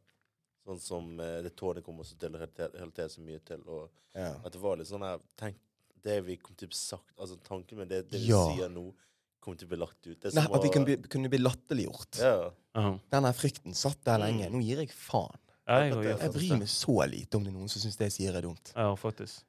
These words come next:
Speaker 1: Mm.
Speaker 2: Skjønner du hva jeg mener?
Speaker 3: Det får jo
Speaker 1: Ja, for
Speaker 3: null konsekvenser, altså
Speaker 2: Det er null
Speaker 3: sånn.
Speaker 2: konsekvenser.
Speaker 1: Ja, det er det. Men du husker du, det, det at, eh, det første episoden var sånn her, eh, spille inn, eh, redigere ned,
Speaker 2: Ja.
Speaker 1: høre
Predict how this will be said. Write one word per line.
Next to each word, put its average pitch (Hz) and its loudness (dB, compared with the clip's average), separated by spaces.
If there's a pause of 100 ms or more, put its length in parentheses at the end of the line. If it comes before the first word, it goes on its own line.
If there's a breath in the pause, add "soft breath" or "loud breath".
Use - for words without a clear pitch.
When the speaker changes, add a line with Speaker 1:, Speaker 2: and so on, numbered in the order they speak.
Speaker 1:
Mm. 107 -10
Speaker 2:
Skjønner 135 4
du 143 -2
hva 151 8
jeg - 6
mener? 123 2
Speaker 3:
Det - -8
får - -4
jo - 4
Speaker 1:
Ja, 151 4
for 127 4
Speaker 3:
null 170 8
konsekvenser, 127 0
altså 95 -4
Speaker 2:
Det - 0
er 190 2
null 120 4
Speaker 3:
sånn. 101 -2
Speaker 2:
konsekvenser. 143 6
Speaker 1:
Ja, 143 8
det 117 2
er 123 2
det. 123 -10
Men 127 0
du 139 8
husker 139 -2
du, 107 2
det, 120 -4
det 143 4
at, 127 2
eh, 110 2
det 104 -6
første - -6
episoden 101 -4
var 90 -8
sånn 107 -2
her, 101 0 (100)
eh, 90 2 (920 soft breath)
spille 107 0 (100)
inn, 120 -4 (640)
eh, 98 2
redigere 98 4
ned, 107 8
Speaker 2:
Ja. 101 -2
Speaker 1:
høre 110 10